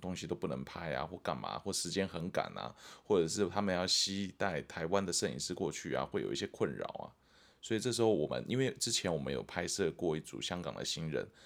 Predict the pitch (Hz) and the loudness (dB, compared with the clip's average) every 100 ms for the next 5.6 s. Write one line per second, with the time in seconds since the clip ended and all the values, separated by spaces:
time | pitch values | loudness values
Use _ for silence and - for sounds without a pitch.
0 | - - 101 117 120 117 120 113 90 110 | -20 -6 -2 0 0 0 -2 -2 -2 0
1 | 110 87 87 - 101 82 80 78 92 90 | 0 0 -2 -2 2 2 2 0 -2 0
2 | 92 - 92 - - - - - 82 76 | 0 0 -2 -4 -18 -20 -8 2 2 4
3 | 76 67 - _ _ - 98 98 98 95 | 0 -2 -10 _ _ 0 2 2 0 2
4 | 78 76 - 98 95 76 57 92 73 - | 0 -2 -2 0 0 -2 0 2 4 4
5 | - - - - 78 | 2 0 -16 -6 -2